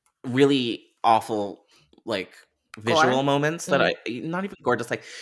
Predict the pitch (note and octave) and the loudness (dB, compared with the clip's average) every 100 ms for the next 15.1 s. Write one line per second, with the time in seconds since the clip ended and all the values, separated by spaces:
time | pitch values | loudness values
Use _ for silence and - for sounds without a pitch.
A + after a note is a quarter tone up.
0 | - - B2 A#2 A#2+ G#2 F#2+ - _ - | -18 -2 -2 0 0 2 0 -4 _ -12
1 | - - C3+ A#2 A2+ G#2 G2 _ _ _ | -10 -6 0 2 2 -2 -6 _ _ _
2 | _ _ - - B2 A2+ - - A2 G#2 | _ _ -20 -12 0 0 0 -8 -8 -10
3 | _ A2 F#2+ - - F#2+ D#2+ C#2+ - - | _ -4 -4 -4 -4 -4 -4 -10 -12 -12
4 | - A2 G#2 A2+ B2+ - C#3+ C#3 D3+ D#3 | -4 -2 -2 -4 -8 -4 -2 0 -2 -6
5 | E3+ F3 E3 D3+ D3 _ - F3+ F3+ F3 | -6 -6 -4 -4 -6 _ -4 2 4 4
6 | F3 F#3+ F3+ F3 - C#3+ D#3 - - - | 4 4 4 0 -2 0 0 -4 -14 -20
7 | _ _ _ - - _ D3 D3 C3 A#2+ | _ _ _ -20 -20 _ -4 0 2 0
8 | A2 G2 B1+ C2 G#2+ F#2 C2+ - - - | -2 -6 -8 -12 -10 -12 -12 -12 -14 -20
9 | - B2 A#2 A2 G#2 F2 - D3+ D#3 G3 | -4 0 2 0 -6 -8 -2 2 2 2
10 | A#3 - B2+ A#2+ G#2+ F#2 - _ - G#2 | -2 -2 -2 -2 -6 -10 -16 _ -6 -6
11 | G2 G2 F#2+ G2 F#2+ F#2 D#2+ C2+ - - | -6 -8 -10 -12 -12 -14 -12 -14 -12 -12
12 | - - - - G#2+ A2+ F#2+ F2+ G2 - | -10 -12 -12 -12 -2 0 0 -6 -10 -14
13 | - _ _ _ _ _ _ - A2 D#2 | -16 _ _ _ _ _ _ -2 -2 -2
14 | D2 - C3 - - - - F#2+ - C3+ | -8 -10 -12 -14 -16 -12 -6 -6 -6 -10